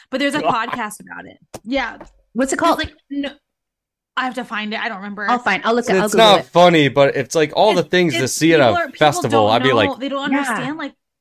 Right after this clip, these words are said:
Speaker 1: like, the, the podcast mostly, like, tells the story about the, about the guy's life and, like, leading up to him going to Burning Man, and then, like, he just runs into the Burning Man, and they're like, "What the fuck?"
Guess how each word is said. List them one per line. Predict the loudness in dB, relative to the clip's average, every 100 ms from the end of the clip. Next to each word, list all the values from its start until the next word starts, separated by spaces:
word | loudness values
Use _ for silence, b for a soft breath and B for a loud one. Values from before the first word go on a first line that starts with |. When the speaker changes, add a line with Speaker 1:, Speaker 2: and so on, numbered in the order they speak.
| _ -12
Speaker 1:
like, | -12 -12 _
the, | -12 -6 -6
the | -6 -6
podcast | -6 -6 -6
mostly, | -6 -6
like, | -6 -8
tells | -8 -8
the | -10
story | -14 -14
about | -14 -14
the, | -18 -18 _
about | -12 -12
the | -10
guy's | -10 -10
life | -8 -10
and, | -10
like, | -14 -14
leading | -10 -8 -8
up | -12
to | -12
him | -10
going | -10 -12
to |
Burning | -10 -10 -10
Man, | -10
and | -10 -10
then, | -8
like, | -10
he | -10 -12
just | -12 -8
runs | -8 -6
into | -8 -8
the | -8
Burning | -10 -8 -8
Man, | -10 -12
and | -12 -10
they're | -10
like, | -8
"What | -10 -10
the | -10
fuck?" | -12 -10 -12 -12